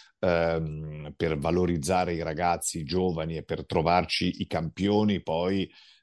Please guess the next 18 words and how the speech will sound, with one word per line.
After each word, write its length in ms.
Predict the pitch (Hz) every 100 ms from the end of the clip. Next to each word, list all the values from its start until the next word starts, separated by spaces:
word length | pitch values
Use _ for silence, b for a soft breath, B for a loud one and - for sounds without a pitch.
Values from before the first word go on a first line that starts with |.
| _
eh, 800 | 90 80 78 80 78 71 73 73
del 180 | 69 76
domani, 480 | 69 73 98 87 78
perché 280 | - - -
poi 260 | 82 80
è 120 | 78 73
quello 320 | - 95 78
che 400 | 82 78 78 76
è 20 |
importante. 680 | 76 82 76 - 78 67 76
Se 160 | 73
poi 180 | - 90
noi 340 | 85 85 78 76
giochiamo 600 | 85 71 90 92 90 87
e 80 | 82
riusciamo 380 | 85 - 85
a 40 | 85
vincere, 720 | 85 95 85 - 76 80